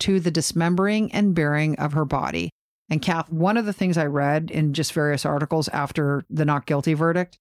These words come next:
was that people were unimpressed by the fact that they felt there was so much circumstantial evidence, but they didn't feel that the judge weighed it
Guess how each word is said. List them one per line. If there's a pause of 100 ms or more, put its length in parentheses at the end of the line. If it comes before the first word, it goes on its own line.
(120)
was
that
people
were
unimpressed (160)
by
the
fact
that
they
felt
there
was
so
much
circumstantial
evidence, (180)
but
they
didn't
feel
that
the
judge
weighed
it